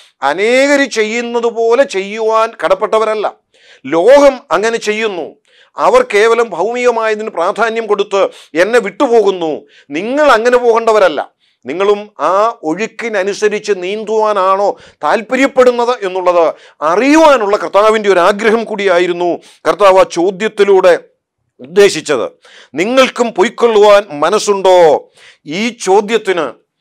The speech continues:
പത്രോസ് കൊടുക്കുന്ന മറുപടിയാണ് അറുപത്തിയെട്ട് മുതലുള്ള വാക്യങ്ങളിൽ വളരെ ശ്രദ്ധേയമായിട്ടുള്ളത്, വളരെ നല്ല ഒരു മറുപടി പത്രോസിൽ നിന്ന് ലഭിക്കുകയാണ്. ഒരളവിൽ പറഞ്ഞാൽ അത് പത്രോസ് നടത്തുന്ന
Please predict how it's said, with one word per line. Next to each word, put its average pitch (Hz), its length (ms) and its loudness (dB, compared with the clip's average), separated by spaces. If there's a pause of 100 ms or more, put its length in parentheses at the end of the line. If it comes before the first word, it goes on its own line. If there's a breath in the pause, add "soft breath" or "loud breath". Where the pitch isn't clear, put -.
(280)
പത്രോസ് 226 380 0
കൊടുക്കുന്ന 190 360 0
മറുപടിയാണ് 175 760 2 (760 soft breath)
അറുപത്തിയെട്ട് 208 1000 -2
മുതലുള്ള 202 360 2
വാക്യങ്ങളിൽ 180 500 0
വളരെ 180 500 2 (340 loud breath)
ശ്രദ്ധേയമായിട്ടുള്ളത്, 156 1120 -2 (360 soft breath)
വളരെ 190 260 0
നല്ല 226 520 -2
ഒരു 180 220 -2
മറുപടി 214 400 0 (300 loud breath)
പത്രോസിൽ 214 520 -2
നിന്ന് 202 220 -4 (120)
ലഭിക്കുകയാണ്. 165 680 0 (380 soft breath)
ഒരളവിൽ 175 480 0
പറഞ്ഞാൽ 196 420 -2 (340 soft breath)
അത് 170 200 0 (120)
പത്രോസ് 247 640 -4
നടത്തുന്ന 208 420 -4